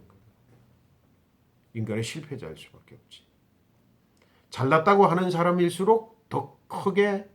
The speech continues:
잘못될 수 있는 부분이 바로 이 부분이라는 거야. 그래서 이 말씀 앞에서 함부로 판단하지 마라. 감히 자랑하지 마라. 그래. 감히 남이 세워준다고 해서 그만큼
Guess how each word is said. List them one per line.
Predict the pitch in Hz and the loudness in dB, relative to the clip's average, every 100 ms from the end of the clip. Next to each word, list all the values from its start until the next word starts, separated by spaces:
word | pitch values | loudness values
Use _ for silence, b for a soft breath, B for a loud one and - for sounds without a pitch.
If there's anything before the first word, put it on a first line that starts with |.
| _ | _
잘못될 | - 113 117 123 131 120 | -10 -6 -4 -4 -8 -8
수 | 120 | -8
있는 | 104 107 | -8 -10
부분이 | 95 87 98 117 120 b b | -12 -14 -12 -12 -14 b b
바로 | - 92 | -20 -16
이 | 98 | -14
부분이라는 | 107 - 73 - _ | -14 -18 -20 -20 _
거야. | - - _ _ _ _ _ _ _ _ _ _ _ _ _ _ _ | -20 -20 _ _ _ _ _ _ _ _ _ _ _ _ _ _ _
그래서 | - 87 95 | -20 -16 -10
이 | 107 | -6
말씀 | 117 101 98 117 | -4 -6 -8 -10
앞에서 | 92 - 80 92 123 87 - b b | -10 -12 -16 -10 -8 -10 -14 b b
함부로 | - 180 190 147 120 | -14 -8 -6 -4 -6
판단하지 | - 123 107 98 85 104 | -8 -10 -8 -8 -10 -14
마라. | 98 - 104 - _ _ _ _ _ _ _ _ b b b b - | -16 -18 -20 -20 _ _ _ _ _ _ _ _ b b b b -12
감히 | - 127 185 | -2 2 2
자랑하지 | 185 170 143 123 131 | 2 2 2 0 -2
마라. | 139 80 76 _ _ _ _ _ _ _ _ _ _ _ _ _ _ - | -8 -10 -16 _ _ _ _ _ _ _ _ _ _ _ _ _ _ -10
그래. | - - _ _ b b b | -10 -10 _ _ b b b
감히 | - 165 214 | 4 6 6
남이 | 139 139 208 | 6 6 6
세워준다고 | 208 247 226 185 180 165 147 | 4 4 4 4 4 4 4
해서 | 131 127 | 0 -2
그만큼 | - 147 160 165 180 - 220 262 | -2 0 4 4 2 0 0 0